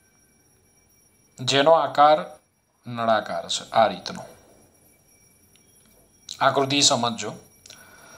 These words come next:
આપણે બધા જ મુદ્દા આકૃતિ પરથી જ લખવાના છે. પહેલા આપણે થિયરીને સમજીશું.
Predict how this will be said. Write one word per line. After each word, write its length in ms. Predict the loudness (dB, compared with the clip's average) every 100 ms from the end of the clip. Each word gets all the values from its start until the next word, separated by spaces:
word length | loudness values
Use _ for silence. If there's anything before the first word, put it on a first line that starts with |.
| -20 _
આપણે 200 | -4 0
બધા 380 | -2 2 4
જ 80 | 4 2
મુદ્દા 280 | 2 6
આકૃતિ 380 | 6 2 -6 -2
પરથી 260 | -2 -2 -6
જ 40 |
લખવાના 500 | -6 -6 -4 -6 -8
છે. 140 | -8 -8 -12 -14
પહેલા 240 | -2 2 4
આપણે 140 | 2
થિયરીને 460 | -2 -4 -2 -2 0
સમજીશું. 580 | -2 -4 -8 -8 -8